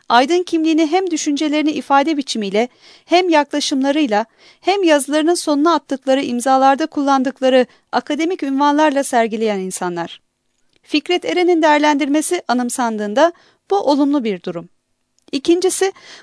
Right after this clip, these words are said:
bu insanları bu tartışmalara katılmaya sürükleyen temel sayık herhalde kupkuru bir akademik kaygı değil.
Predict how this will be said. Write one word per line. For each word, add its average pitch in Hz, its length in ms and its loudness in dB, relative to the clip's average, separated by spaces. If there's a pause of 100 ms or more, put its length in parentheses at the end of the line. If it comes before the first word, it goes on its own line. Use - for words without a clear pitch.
bu 403 100 0
insanları 262 600 0 (240)
bu 339 80 -6
tartışmalara 320 760 2
katılmaya 302 500 0
sürükleyen 285 580 -2
temel 294 360 2
sayık 254 400 -2 (320)
herhalde 277 460 4
kupkuru 269 480 -4
bir 247 220 -2
akademik 294 440 -2
kaygı 226 400 -2
değil. 202 260 -4